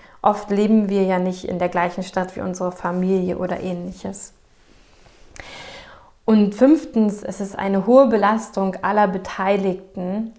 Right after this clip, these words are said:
auch der unterstützenden Kontakte. Also selbst wenn man unterstützende Kontakte hatte, haben die auf einmal halt auch eine viel höhere Belastung und fallen dadurch vielleicht dann eben auch weg,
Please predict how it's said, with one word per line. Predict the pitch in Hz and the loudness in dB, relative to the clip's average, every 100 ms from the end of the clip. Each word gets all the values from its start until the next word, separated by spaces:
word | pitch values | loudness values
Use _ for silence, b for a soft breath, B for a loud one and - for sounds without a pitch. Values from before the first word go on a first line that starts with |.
| - | -6
auch | 202 240 294 285 - | 4 6 6 4 -4
der | - 208 | -2 0
unterstützenden | 208 208 208 277 277 - 180 175 | 0 -2 -2 -2 -2 -4 -6 -8
Kontakte. | - 175 - 180 - - 202 - _ _ _ _ | -10 -10 -10 -12 -14 -18 -18 -20 _ _ _ _
Also | 214 208 202 | 0 2 4
selbst | 214 214 - | 4 2 -2
wenn | 202 | 2
man | 208 202 | 2 2
unterstützende | 190 190 185 190 185 190 185 | 0 -2 -2 -6 -6 -4 -4
Kontakte | 185 180 180 175 - 170 | -4 -6 -6 -10 -8 -4
hatte, | 233 247 - 226 311 359 B B B B B | 0 0 2 2 2 -2 B B B B B
haben | - 202 185 | 0 2 2
die | 220 | 4
auf | 202 196 | 4 2
einmal | - 196 190 | -4 -4 -2
halt | 185 180 | -2 0
auch | 208 208 | 0 0
eine | 190 185 185 | -2 -4 -6
viel | - 240 240 | -4 0 2
höhere | 233 214 196 185 | 2 2 0 -2
Belastung | 185 185 190 190 - - 185 202 226 | -2 -2 -2 -4 -10 -6 -4 -2 -4
und | - 190 180 185 - 202 | -8 -8 -8 -8 -18 -12
fallen | - 190 190 | -4 -2 0
dadurch | 180 185 180 180 | 0 0 -2 -4
vielleicht | 180 175 - | -8 -6 -4
dann | 180 | -6
eben | 180 185 185 | -4 -6 -2
auch | 190 180 - | -2 -2 -4
weg, | 185 185 | -10 -10